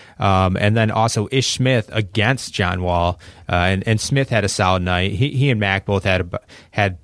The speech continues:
thirty-eight to forty-five fantasy points, somewhere around there.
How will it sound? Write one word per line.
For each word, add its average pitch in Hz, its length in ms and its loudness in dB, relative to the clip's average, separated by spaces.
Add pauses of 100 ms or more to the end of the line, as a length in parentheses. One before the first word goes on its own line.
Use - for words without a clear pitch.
(260)
thirty-eight 95 600 2
to 87 260 -4
forty-five 90 640 -2
fantasy 87 320 -4
points, 90 260 -4
somewhere 90 320 0
around 85 220 2
there. 87 240 0